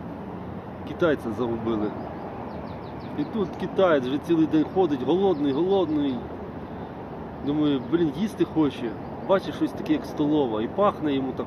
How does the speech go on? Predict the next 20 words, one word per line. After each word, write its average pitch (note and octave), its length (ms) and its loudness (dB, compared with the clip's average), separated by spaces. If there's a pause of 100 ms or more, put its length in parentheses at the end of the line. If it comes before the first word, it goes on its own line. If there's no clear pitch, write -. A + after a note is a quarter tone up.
хорошо. B2 480 -4 (600)
Думаю, C3 200 0
зайти D3 280 2
треба E3 220 4
поїсти. C#3+ 520 0 (440)
Заходить, D#3+ 500 2 (920)
стає F3+ 300 2
за D#3+ 180 2
хлопцем, C#3+ 500 2 (260)
студентом. C3+ 560 0 (1160)
Студент C#3+ 320 4
підходить, D3+ 460 2 (440)
«Чаю». C#3+ 400 4 (920)
І - 20 -6
той, C#3 260 0 (140)
і D#3 140 2
дали E3+ 340 4
йому E3 160 4
чаю, C#3+ 400 2
китаєць, B2+ 380 -2